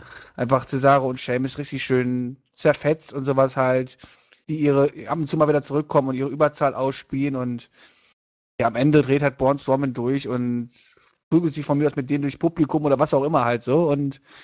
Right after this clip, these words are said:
es gibt halt einfach einen Countout, fertig aus und, ähm, Braun Strowman hat nicht verloren, die Gürtel bleiben bei Cesaro und Sheamus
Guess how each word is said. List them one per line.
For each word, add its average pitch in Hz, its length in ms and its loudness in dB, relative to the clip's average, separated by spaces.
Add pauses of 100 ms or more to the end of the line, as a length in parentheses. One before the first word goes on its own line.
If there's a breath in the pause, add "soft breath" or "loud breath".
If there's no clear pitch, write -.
(120)
es - 40 -18
gibt 190 120 2
halt 226 100 4
einfach 233 140 0
einen 214 80 0
Countout, 220 420 0
fertig 151 300 -2
aus 143 200 4
und, 107 380 -10 (540 loud breath)
ähm, 113 560 -4
Braun 127 160 2
Strowman 139 260 4
hat 123 80 0
nicht 123 100 -6
verloren, 185 380 0
die 151 80 -6
Gürtel 143 260 -4
bleiben 135 200 0
bei 131 100 0
Cesaro 127 400 -2
und 117 100 -8
Sheamus 180 560 0